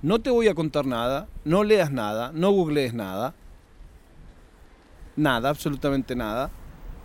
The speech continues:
Te puedo decir que trabaja Olivia Colman, que yo por el nombre no la conocía, hasta que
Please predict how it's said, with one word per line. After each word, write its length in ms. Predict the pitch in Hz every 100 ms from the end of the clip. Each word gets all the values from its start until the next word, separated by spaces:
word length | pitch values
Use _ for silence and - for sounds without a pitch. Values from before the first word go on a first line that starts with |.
| - - - - - - - -
Te 80 | 170
puedo 200 | 214 220
decir 200 | 202 247
que 100 | 214
trabaja 540 | 170 185 208 208 202 - 170
Olivia 400 | 165 208 202 170
Colman, 640 | 226 175 147 143 147 247 -
que 100 | 135
yo 160 | 127 151
por 140 | 139
el 60 | 139
nombre 380 | 160 165 160 - - - - - -
no 220 | 139 147
la 140 | 151
conocía, 540 | 151 156 156 202 220 - _ -
hasta 300 | 143 151 165
que 280 | - 175 190